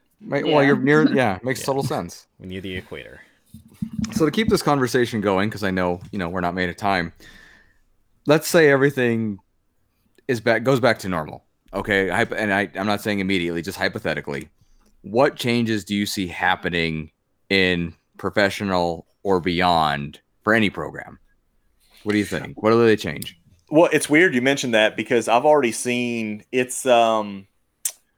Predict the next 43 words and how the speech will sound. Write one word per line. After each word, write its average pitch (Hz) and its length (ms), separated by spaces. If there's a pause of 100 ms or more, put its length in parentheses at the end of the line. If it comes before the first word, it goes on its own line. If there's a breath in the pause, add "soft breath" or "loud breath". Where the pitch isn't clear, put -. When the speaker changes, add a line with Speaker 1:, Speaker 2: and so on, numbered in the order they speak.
(200)
Speaker 4:
oh, 104 180
I'm 110 120
trying 139 180
to 131 60
think 113 200
who 120 160
it 110 80
is 110 200
now. 101 240
I 104 40
just 107 160
had 110 120
it 101 80
on 101 100
the 101 60
tip 113 160
of - 60
my 101 100
tongue 104 260
that 101 100
has 104 220
the 104 80
contract 104 540
for 104 100
the 92 80
face 101 320
masks 117 340
for - 140
N 127 80
F 131 120
L. 139 320 (220 loud breath)
Speaker 1:
Mm-hmm. 110 200
Speaker 4:
I 113 40
think 131 220
it's - 440 (120)
either 113 280
Under 117 220
Armour 120 400
or 92 520
Oakley. 101 480
It's 87 120
some 131 200
random 98 460